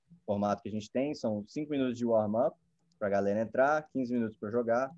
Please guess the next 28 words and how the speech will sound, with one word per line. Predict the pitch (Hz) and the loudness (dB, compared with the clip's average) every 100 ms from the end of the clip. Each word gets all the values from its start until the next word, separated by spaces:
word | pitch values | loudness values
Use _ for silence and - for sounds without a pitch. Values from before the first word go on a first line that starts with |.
| - _ _ _ _ _ | -20 _ _ _ _ _
E | 113 117 123 139 139 - _ | -2 2 2 0 -4 -10 _
você | 123 | -4
joga | 110 113 110 | 2 0 0
quinze | 123 | -4
minutos, | 147 147 160 - - _ _ _ _ | 0 0 -2 -4 -20 _ _ _ _
né? | 110 123 | -4 -2
Atira, | 110 - 131 123 | -2 -4 -2 -2
atira, | - 123 113 | -2 -6 -6
atira. | - 147 165 165 _ _ _ _ | -6 -4 -4 -6 _ _ _ _
E | 117 117 | -4 0
no | 123 | 0
final | 131 123 123 139 - | 0 2 4 4 0
termina, | 151 120 110 104 | -4 -2 0 0
né? | 101 98 | -2 -2
Falta | 110 - | -4 -4
quatorze | 117 110 120 117 113 | -8 -2 -2 -2 -4
segundos. | 123 123 147 165 - _ _ _ _ _ _ _ | -4 -2 -2 -4 -12 _ _ _ _ _ _ _
Deixa | 104 107 | -14 -10
eu | |
ver | 101 | -8
se | 98 | -10
eu | |
consigo | 101 - 95 | -12 -12 -14
te | - | -10
matar | 98 95 | -10 -10
uma | 98 | -10
última | 95 107 113 | -10 -10 -10
vez. | 107 113 | -10 -12